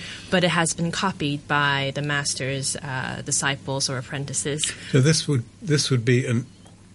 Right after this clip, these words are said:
Speaker 2: ink calligraphy?
Speaker 1: Yes, and
Speaker 2: which may now have disappeared, been burned
Speaker 1: for
Speaker 2: or,
Speaker 1: various
Speaker 2: or lost
Speaker 1: reasons,
Speaker 2: or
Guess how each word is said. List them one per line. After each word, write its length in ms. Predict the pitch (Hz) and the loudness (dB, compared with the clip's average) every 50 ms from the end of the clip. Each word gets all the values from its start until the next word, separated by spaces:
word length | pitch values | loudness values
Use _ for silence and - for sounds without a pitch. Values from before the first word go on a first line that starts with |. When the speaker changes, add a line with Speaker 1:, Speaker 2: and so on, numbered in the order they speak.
| - - - | -18 -6 0
Speaker 2:
ink 360 | - 147 160 117 - - - - - | 2 2 2 2 -2 -6 -10 -10 -6
calligraphy? 640 | - 131 120 117 117 104 107 107 - - - 131 135 - | -2 0 2 2 2 0 -2 -2 0 0 0 0 0 0
Speaker 1:
Yes, 360 | 214 185 - - - - - - - | -2 -2 0 -2 -4 -4 -4 -6 -6
and 280 | 175 175 170 165 170 160 - - - - - - - - - | -6 -6 -6 -6 -8 -12 -14 -20 -20 -20 -20 -20 -20 -10 -2
Speaker 2:
which 300 | - 123 127 123 - - | 0 2 2 2 2 4
may 140 | 135 131 135 | 4 6 6
now 140 | 127 127 127 | 6 6 4
have 260 | 120 110 104 101 - - | 2 0 -2 -6 -10 -8
disappeared, 600 | 110 - - 92 - 131 131 131 127 120 92 85 95 95 98 98 101 - - - - - 120 113 101 | -6 -6 -6 -2 0 2 2 4 2 0 -2 -6 -12 -14 -14 -16 -16 -18 -20 -20 -20 -16 -16 -14 -10
been 320 | 104 101 104 98 98 101 - - | -10 -10 -10 -10 -12 -12 -12 -12
burned 380 | 107 101 - 107 104 104 110 104 | -12 -10 -8 -6 -4 -4 -2 0
Speaker 1:
for 80 | - | 0
Speaker 2:
or, 20 | - | 0
Speaker 1:
various 460 | - - 190 180 180 180 180 - - | 0 2 2 2 2 2 2 2 2
Speaker 2:
or 20 | 117 | 2
lost 100 | - - | 2 2
Speaker 1:
reasons, 240 | 180 180 180 185 - | 0 0 0 0 0
Speaker 2:
or 40 | - | 0